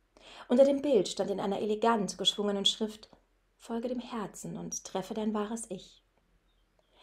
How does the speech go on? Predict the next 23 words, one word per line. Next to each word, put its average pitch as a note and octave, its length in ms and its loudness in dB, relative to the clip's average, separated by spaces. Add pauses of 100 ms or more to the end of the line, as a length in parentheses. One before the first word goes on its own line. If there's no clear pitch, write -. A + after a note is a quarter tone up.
(120)
Das A3 160 2
Mädchen C4+ 400 2
benötigte C4 560 0
einige B3+ 340 -4
Zeit A3 320 -6
für F3+ 120 -6
diesen E3+ 340 -6
Satz, - 480 -10
nicht A#3 320 0
weil G#3 120 4
sie G#3 140 0
nicht A3+ 240 -2
lesen A3+ 320 0
konnte, F3+ 400 -4 (560)
sondern F#3+ 300 -4
weil F#3+ 160 0
sich A3+ 160 -10
ihr A3 60 0
der G#3+ 160 -2
Sinn G3 260 0
nicht D#3+ 220 -10
erschließen - 540 -14
wollte. - 300 -18